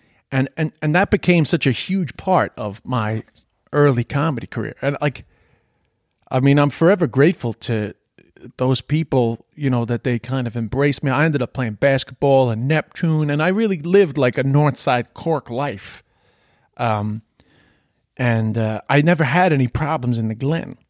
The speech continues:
You know, I never had any, like, intimidation. I mean, the flat got robbed once, but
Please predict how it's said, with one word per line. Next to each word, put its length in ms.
You 120
know, 200
I 100
never 260
had 400
any, 220
like, 440
intimidation. 720
I 20
mean, 140
the 60
flat 300
got 220
robbed 360
once, 380
but 220